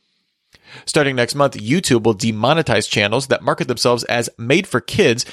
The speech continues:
if they upload low-quality content. Low-quality content includes overly commercial videos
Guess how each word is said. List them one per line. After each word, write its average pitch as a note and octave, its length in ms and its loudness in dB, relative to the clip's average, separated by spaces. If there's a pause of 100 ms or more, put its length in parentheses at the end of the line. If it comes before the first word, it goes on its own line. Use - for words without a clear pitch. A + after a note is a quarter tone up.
(120)
if A2+ 120 -8
they - 80 0 (100)
upload B2 480 0
low-quality A2 640 0
content. A2+ 500 -2 (500)
Low-quality G#2 460 2
content G#2+ 380 0
includes G#2+ 460 -2
overly A2 260 2
commercial G2+ 380 -6
videos C3+ 500 2